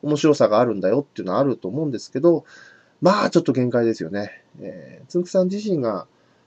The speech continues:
まあ、クリエイターでい、い続けたいっていうこだわりがあっちゃうので、えー、まあ、ちょっと今そこがとっても悪い作用をしていると、えー、思います。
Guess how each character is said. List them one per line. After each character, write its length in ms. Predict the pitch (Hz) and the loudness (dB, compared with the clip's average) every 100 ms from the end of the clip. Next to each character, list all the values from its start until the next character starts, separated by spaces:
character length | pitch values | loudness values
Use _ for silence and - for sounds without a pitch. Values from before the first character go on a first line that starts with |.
| _ | _
ま 80 | 139 | -10
あ、 20 | |
ク 140 | - 147 | 0 6
リ 140 | 175 | 8
エ 40 | |
イ 60 | 175 | 8
タ 160 | 185 175 | 8 6
ー 20 | |
で 240 | 170 165 - | 6 2 0
い、 160 | 147 135 _ | -6 -8 _
い 180 | 143 151 | -4 -4
続 340 | 147 175 196 190 | -6 -8 -6 -2
け 140 | 190 | 0
た 180 | 185 160 | 4 2
い 80 | 95 | 2
っ 40 | - _ _ _ _ _ | -6 _ _ _ _ _
て 80 | 175 | 4
い 40 | |
う 60 | 165 | 4
こ 160 | 151 | 4
だ 80 | 156 | 2
わ 80 | 156 | 2
り 100 | 151 | 2
が 140 | 156 | 2
あ 40 | 160 | 0
っ 80 | - _ | -4 _
ち 140 | 143 | 2
ゃ 80 | 98 | 2
う 80 | 82 | 0
の 160 | 76 | -6
で、 280 | 92 117 - _ _ _ _ _ | 0 2 0 _ _ _ _ _
え 680 | - 98 95 90 87 80 82 | -8 -6 -6 -6 -8 -8 -8
ー、 40 | |
ま 300 | 135 180 175 | -4 0 0
あ、 40 | 147 | -2
ち 120 | - | -4
ょ 20 | |
っ 40 | - - | -8 -4
と 100 | 110 | -4
今 200 | 101 92 | -2 -6
そ 140 | - | -10
こ 140 | - | -8
が 340 | 107 101 90 - - | -2 0 -2 -6 -12
と 80 | |
っ 40 | 107 | -8
て 160 | - | -2
も 120 | 165 147 | 2 4
悪 240 | 135 139 | 4 4
い 40 | |
作 220 | 117 98 90 | 2 -2 -2
用 120 | 78 | -4
を 60 | 73 | -10
し 100 | - | -12
て 100 | 82 | -12
い 40 | |
る 80 | 80 | -12
と、 180 | - 76 _ _ _ - - _ - | -16 -20 _ _ _ -20 -20 _ -20
え 680 | - 73 73 73 - - - | -16 -14 -14 -16 -18 -20 -18
ー、 20 | |
思 180 | 98 95 | -12 -10
い 60 | 87 | -10
ま 140 | 87 | -10
す。 200 | - - | -14 -20